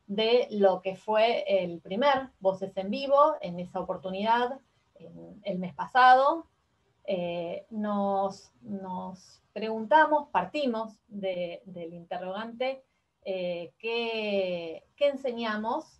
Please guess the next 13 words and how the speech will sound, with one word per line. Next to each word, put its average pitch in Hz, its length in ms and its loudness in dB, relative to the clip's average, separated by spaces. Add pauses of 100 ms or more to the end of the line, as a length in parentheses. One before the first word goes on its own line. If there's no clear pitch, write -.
(420)
Y 294 380 -10
nos 202 240 -4
dedicamos 233 680 -4
a, 175 680 -6
a 180 80 -8
pensar, 233 600 2
a 202 120 2
conversar 196 560 4
sobre 262 340 4
la 196 160 0
selección 233 640 -4
de 208 160 -6
contenidos 185 540 -10